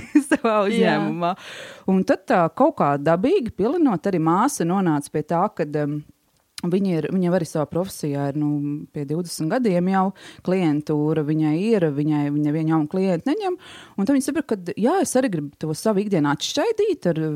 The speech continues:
Speaker 1: ar kaut ko savādāku, atpūtināt acis no tā juvelieru darba. Un tad īstenībā, paldies covidam,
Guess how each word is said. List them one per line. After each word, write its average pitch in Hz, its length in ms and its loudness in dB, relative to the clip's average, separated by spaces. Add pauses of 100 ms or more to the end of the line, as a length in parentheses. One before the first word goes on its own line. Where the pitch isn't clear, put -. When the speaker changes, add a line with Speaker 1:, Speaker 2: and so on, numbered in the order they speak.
(240)
Speaker 1:
ar 156 100 -4 (160)
kaut 165 220 -2
ko 143 60 -4
savādāku, 208 920 0 (200)
atpūtināt 160 680 -4
acis - 260 -6
no 151 120 0
tā 143 120 -4
juvelieru 208 460 0
darba. 415 320 0 (640)
Un 185 160 2
tad 233 320 -2
īstenībā, 208 800 -4 (340)
paldies 151 480 -6
covidam, 160 540 -2